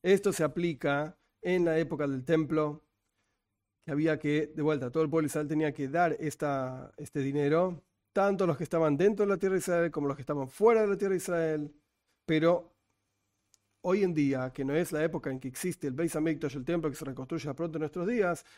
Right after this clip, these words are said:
ninguna persona está obligada a dar medio shekel, ni siquiera los que están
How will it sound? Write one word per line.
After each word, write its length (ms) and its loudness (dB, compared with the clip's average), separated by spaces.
ninguna 640 2
persona 380 0
está 180 0
obligada 560 2
a 60 -2
dar 300 0
medio 280 0
shekel, 360 0
ni 80 2
siquiera 260 0
los 80 2
que 80 -2
están 260 2